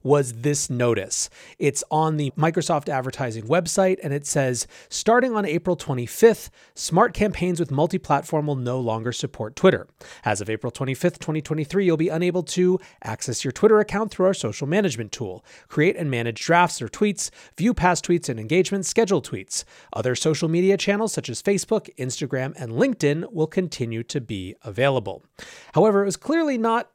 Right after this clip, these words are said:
what Elon was focused on. Elon shifted the conversation to be about A I. So specifically,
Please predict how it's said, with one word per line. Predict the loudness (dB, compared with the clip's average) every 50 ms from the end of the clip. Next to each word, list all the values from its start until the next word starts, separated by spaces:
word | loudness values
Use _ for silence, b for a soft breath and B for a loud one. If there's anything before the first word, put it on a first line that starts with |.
| _
what | 2 2 2 2 2 _ -4
Elon | -2 -2 0 0 0 0
was | 0 0 4
focused | 6 6 6 6 2 -2 -2 -8
on. | -8 -8 -8 -6
Elon | -4 -2 -2 -2 -2 -2 -4 -4
shifted | -6 -4 -2 0 -2 -2 0 0 0 0 0 -2
the | -6
conversation | -4 -2 -2 -2 -2 -2 0 2 2 2 2 0 0 -2 -2 -2 B B B B B B
to | -2 -2 -2
be | -2 -4 -6 -6 -6 -6 -6 -6
about | -6 -6 -4 -4 -4 -4 -4 -4 -6 -8 -12 b b b b b -6 -4
A | -2 -2 -2 -4 -4 -2
I. | 0 0 0 0 -2 -6 -10 -16 _ B B B B
So | B 4 4 4
specifically, | 4 2 0 2 4 4 4 2 2 -2 -4 -6 -6 -10